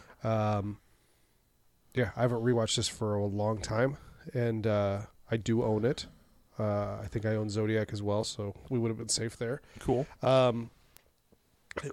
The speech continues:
Speaker 1: I don't remember what it was, but recently we, not we,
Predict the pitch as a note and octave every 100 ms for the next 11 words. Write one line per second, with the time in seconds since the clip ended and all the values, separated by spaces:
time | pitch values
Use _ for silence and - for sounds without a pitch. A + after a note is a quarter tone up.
0 | - C#3+ D#3+ C#3 A#2+ C3 A#2 B2+ G#2+ A#2
1 | G#2+ B2 - C#3 B2+ A#2 A#2 A#2 A2+ G2
2 | - - - - - - - G#2+ G#2 G#2+